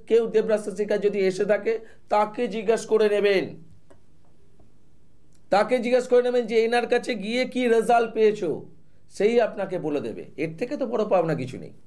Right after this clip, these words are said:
আজকে যদি কোনো কারণে আপনি দেখাতে এসছেন, কিন্তু আপনি, আমরা দেখছেন যে চেম্বার আরও দুটো তিনটে পুরনো লোক বসে আছে,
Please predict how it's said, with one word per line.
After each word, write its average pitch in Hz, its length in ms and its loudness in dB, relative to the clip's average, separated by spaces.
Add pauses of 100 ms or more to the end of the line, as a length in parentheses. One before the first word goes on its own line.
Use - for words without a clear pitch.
(1900)
আজকে 180 380 0
যদি 247 360 2
কোনো 262 240 2
কারণে 247 280 2
আপনি 233 260 2
দেখাতে 220 320 2
এসছেন, 214 340 0
কিন্তু 254 360 0
আপনি, 233 260 2
আমরা 226 180 0
দেখছেন 214 360 0
যে 208 160 2
চেম্বার 208 300 2
আরও 208 180 2
দুটো 220 240 -4
তিনটে 208 180 0
পুরনো 190 380 -2
লোক 185 160 4
বসে 170 260 0
আছে, 160 280 0